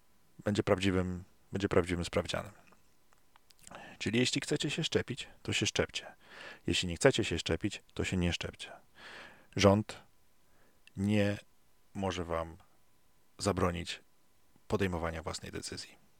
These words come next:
I tyle. No ale to już wasza sprawa. Słuchajcie, jak powiedziałem, sześćset siedemdziesiąt tysięcy zmarło ludzi z głodu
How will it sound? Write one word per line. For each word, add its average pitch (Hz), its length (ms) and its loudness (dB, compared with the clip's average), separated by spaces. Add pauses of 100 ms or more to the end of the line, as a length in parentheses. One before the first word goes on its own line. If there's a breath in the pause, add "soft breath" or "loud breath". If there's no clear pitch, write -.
(960)
I 147 40 -12
tyle. 143 260 0 (800 loud breath)
No 139 80 4
ale 147 160 4
to - 120 -8
już - 420 -8 (540 loud breath)
wasza 82 200 0
sprawa. - 340 -4 (340 loud breath)
Słuchajcie, - 380 6 (1200 loud breath)
jak - 140 -4
powiedziałem, 101 580 -4 (160)
sześćset - 340 -4
siedemdziesiąt 98 440 -2
tysięcy 92 380 -10
zmarło 87 340 2
ludzi 85 380 -2 (880)
z - 80 -14 (140)
głodu 95 380 6